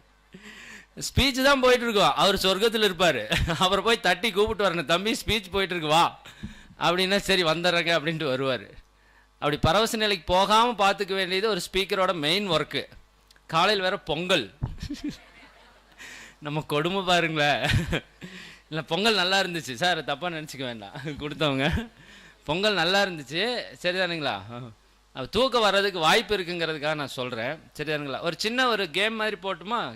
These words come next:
கேம்னா ஒண்ணும் இல்ல, நம்ம அந்த பரவச நிலையிலேருந்து மீண்டு வர்றதுக்கு ஒரு சின்ன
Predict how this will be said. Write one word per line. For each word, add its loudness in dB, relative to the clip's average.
கேம்னா -2
ஒண்ணும் -6
இல்ல, -2
நம்ம -4
அந்த -4
பரவச 0
நிலையிலேருந்து 0
மீண்டு 0
வர்றதுக்கு 2
ஒரு 0
சின்ன -6